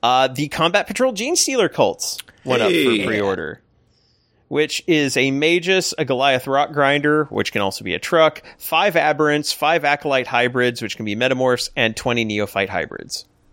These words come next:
Speaker 2: Yeah,
Speaker 1: That's
Speaker 2: that's
Speaker 1: a,
Speaker 2: fairly
Speaker 1: that's a,
Speaker 2: useful.
Speaker 1: a s-, a good, s-,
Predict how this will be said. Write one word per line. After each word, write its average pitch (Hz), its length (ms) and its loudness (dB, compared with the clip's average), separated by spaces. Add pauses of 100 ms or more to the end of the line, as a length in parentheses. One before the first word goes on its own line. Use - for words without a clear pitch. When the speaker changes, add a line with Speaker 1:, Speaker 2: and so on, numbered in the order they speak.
(200)
Speaker 2:
Yeah, 233 180 -6 (380)
Speaker 1:
That's - 280 0
Speaker 2:
that's - 20 4 (320)
Speaker 1:
a, 143 80 -12
Speaker 2:
fairly - 280 0
Speaker 1:
that's 220 160 0
a, 247 80 2
Speaker 2:
useful. - 320 -2
Speaker 1:
a - 40 2
s-, 113 100 0 (160)
a 139 140 2
good, 151 240 0
s-, - 180 -10